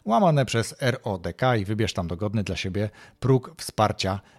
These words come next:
I ja oczywiście z góry ci za to dziękuję i deklaruję, że również będę się zgodnie z deklaracjami w progu, ale nie tylko, n-, za to,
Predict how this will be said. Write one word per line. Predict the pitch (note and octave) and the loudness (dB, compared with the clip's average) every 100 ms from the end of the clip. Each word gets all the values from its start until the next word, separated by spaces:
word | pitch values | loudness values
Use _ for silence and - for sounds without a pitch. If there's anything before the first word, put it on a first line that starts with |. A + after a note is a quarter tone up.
| - | -8
I | A#2+ B2 | -2 2
ja | A#2 G#2+ G#2+ C3 | 4 4 2 -2
oczywiście | - F#2+ F#2+ - G2+ | -8 -6 -6 -4 -4
z | F#2+ | -2
góry | G2+ F#2+ | -4 -4
ci | F2+ F#2 | -4 -6
za | F#2+ | -6
to | F#2 F#2 - | -4 -6 -6
dziękuję | G#2+ G2+ C#3 A#3 | -4 -2 2 2
i | F#3+ | 4
deklaruję, | C3+ A#2+ G#2+ A2+ A#2 | 4 2 2 4 2
że | G#2 F#2+ | 2 -2
również | F2+ G#2 F#2+ | -2 -2 -2
będę | G2+ G2 F#2+ | -2 -2 -2
się | G2 | -4
zgodnie | F#2+ G#2+ G2 F#2+ - - - | -4 -2 -2 -4 -6 -14 -10
z | G2 | -4
deklaracjami | G#2 G#2 F#2 E2+ F2+ F2+ | -4 -2 -4 -6 -6 -6
w | - | -6
progu, | G2 E2+ C3 F3+ | -6 -4 0 2
ale | C3 G#2+ | 2 2
nie | F#2+ | -2
tylko, | - A2 - B2 A#2 - - _ | -2 -4 0 -2 -2 -10 -20 _
n-, | B2 A#2+ C#3+ D3+ | 0 0 0 -4
za | A2+ B2+ A#2+ | 2 2 2
to, | - A2+ A2+ A#2+ | 0 0 2 0